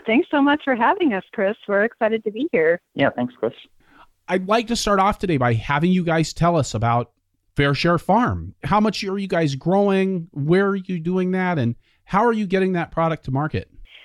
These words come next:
Speaker 1: Sure, yeah. We started our farm, Fair Share Farm, in two thousand four. And,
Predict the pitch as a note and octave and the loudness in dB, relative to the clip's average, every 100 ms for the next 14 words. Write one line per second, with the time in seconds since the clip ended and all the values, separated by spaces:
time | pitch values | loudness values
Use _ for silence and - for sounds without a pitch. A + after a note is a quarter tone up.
0 | _ _ _ - - E4 F#3 C#4 C4 B3+ | _ _ _ -6 0 2 2 2 0 0
1 | G#3+ A3 G#3 G#3 G#3+ G#3 - _ - - | -2 -6 -4 -2 -2 -4 -6 _ -20 -18
2 | - A#3 A3+ B3 C4+ C4+ - G#3 G3 G3 | -2 2 2 2 2 0 -2 -2 0 0
3 | F3+ - - F#3+ F#3+ F#3+ G#3+ C4+ - F#3+ | -2 -6 -4 -2 0 -2 -2 -2 -2 -4
4 | F#3+ - F#3 F#3 F#3+ F3 F3+ G#3+ - F#3 | -4 -4 -6 -4 -2 0 2 0 -2 -4
5 | E3+ D#3+ D#3 D#3 _ - - F3 E3+ D#3+ | -4 -2 -2 -4 _ -16 -6 -6 -4 -4
6 | D#3 F3 G3 F#3+ F#3+ F#3+ - _ _ _ | -2 -2 0 0 0 -2 -6 _ _ _
7 | - E3 E3+ A3+ G#4 - _ _ _ _ | -6 -2 2 2 0 -6 _ _ _ _
8 | _ _ F#3 F3 E3+ E3 E3 E3 E3 | _ _ -4 -2 0 0 0 -2 -4